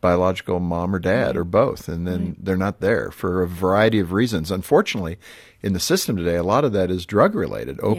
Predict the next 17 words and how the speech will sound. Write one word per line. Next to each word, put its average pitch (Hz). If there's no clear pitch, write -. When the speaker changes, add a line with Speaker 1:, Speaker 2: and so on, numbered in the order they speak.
Speaker 1:
Opioid 110
abuse 107
has 95
skyrocketed, 90
uh, 92
the 95
foster 98
and 101
overloaded 113
the 78
foster 92
system 85
in 82
Speaker 2:
Yeah. 208
Speaker 1:
some 85
states. -
So 104